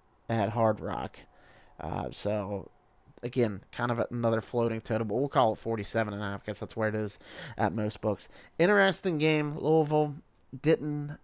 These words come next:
think they would be here this soon, but Jeff Brom's done a hell of a job with this team. Jack Plummer, uh, at quarterback, Jawar Jordan, James Thrash,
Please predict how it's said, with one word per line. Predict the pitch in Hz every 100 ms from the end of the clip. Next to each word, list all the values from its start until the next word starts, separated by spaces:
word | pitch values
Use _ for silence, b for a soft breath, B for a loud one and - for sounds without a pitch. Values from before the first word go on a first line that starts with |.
| -
think | - 131 123 -
they | 117
would | 110 -
be | 120
here | 120 113
this | 107 104
soon, | - 120 120
but | 101 -
Jeff | 120 113
Brom's | 120 110 107
done | 117
a | 107
hell | 110 110
of | 101
a |
job | - 139 135 131 127 - B B B B -
with | 127 120
this | 131 123 -
team. | 127 123
Jack | - 127 123 -
Plummer, | 127 123 123 120 - b b b -
uh, | 113 113 95
at | 117 -
quarterback, | - 139 127 120
Jawar | 120 123 123 123 120
Jordan, | 120 127 127 123 120 113 b b b b b _ _ -
James | 127 120 120 -
Thrash, | 123 117 120 120 120 -